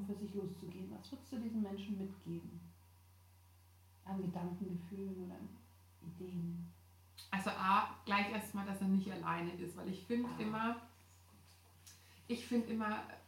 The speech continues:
Speaker 2: man hat ja immer Angst davor, dass man jetzt da alleine ist.
Speaker 1: Mhm.
Speaker 2: Und das ist er definitiv nicht, weil das ist einem aber in dem Moment gar nicht bewusst. Ne, wir sind so
Speaker 1: Mhm.
Speaker 2: viele Menschen auf dem Planeten.
Speaker 1: Mhm.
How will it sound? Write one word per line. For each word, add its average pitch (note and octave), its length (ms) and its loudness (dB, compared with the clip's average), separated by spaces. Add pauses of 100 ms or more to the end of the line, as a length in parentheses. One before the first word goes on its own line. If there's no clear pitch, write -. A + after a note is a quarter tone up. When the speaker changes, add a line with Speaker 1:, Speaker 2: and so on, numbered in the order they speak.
(220)
Speaker 2:
man G#3 200 2
hat G#3+ 120 0
ja A3 100 2
immer G3+ 240 2
Angst A#3 340 0
davor, A3 280 -2
dass G#3 160 -2
man G3 140 0
jetzt G3 220 -4
da G3 60 -6
alleine F3+ 520 0
ist. - 500 -2
Speaker 1:
Mhm. D#3+ 500 2 (280)
Speaker 2:
Und G3+ 120 2
das G3+ 120 0
ist A3 160 2
er G#3 100 4
definitiv G#3+ 840 2
nicht, F#3 220 0
weil F#3+ 120 0
das F#3+ 100 0
ist - 140 -6
einem G3 240 2
aber F#3+ 120 0
in F#3+ 100 0
dem G#3 140 2
Moment G3 340 0
gar F3+ 160 -4
nicht F#3+ 180 -4
bewusst. F#3+ 600 0 (520)
Ne, G3 120 2
wir G#3 80 4
sind F#3 180 4
so D#3 100 6
Speaker 1:
Mhm. F3 80 4
Speaker 2:
viele G#3+ 200 4
Menschen A3+ 340 0
auf A3+ 140 0
dem G#3 160 0
Planeten. G#3+ 380 0
Speaker 1:
Mhm. E3 560 2